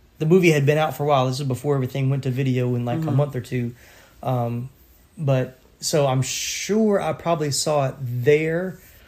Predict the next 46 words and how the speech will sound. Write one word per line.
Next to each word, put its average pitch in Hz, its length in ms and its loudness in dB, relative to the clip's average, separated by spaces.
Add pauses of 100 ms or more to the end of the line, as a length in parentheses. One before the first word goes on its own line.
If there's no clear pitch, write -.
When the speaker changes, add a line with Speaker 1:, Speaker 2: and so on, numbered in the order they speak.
(280)
Speaker 1:
uh, 143 140 2
only 175 240 6
because 147 460 0
it 151 120 -6
was, 127 420 -2 (140)
the 135 220 0
music 165 420 4
from 147 160 -2
it 139 80 0
was 131 160 -2
already 139 300 0 (420)
pretty 147 160 -2
popular 143 420 -4
by 120 140 -2
that 127 220 -4
point. - 360 -12
I 135 40 -6
mean, 127 200 -2
I, 139 220 -2 (540)
I 139 120 4
actually 151 200 0
remember 139 260 0
the 123 100 -4
soundtrack, 143 720 -2 (100)
I 135 80 0
think, 147 240 -6
more 139 240 2
than 127 160 -2
I 127 60 0
remember 123 260 -2
the 120 80 -4
movie, 139 320 2
even 165 160 -2
though 147 100 0
I've 127 80 -2
seen - 160 -4
the 131 80 0
movie 127 240 -2
several 120 300 -4
times. 123 520 -4 (600)
Uh, 127 240 0
we 139 80 2
were 151 100 0
watching 143 340 2
it 139 40 -4
yesterday. 131 580 0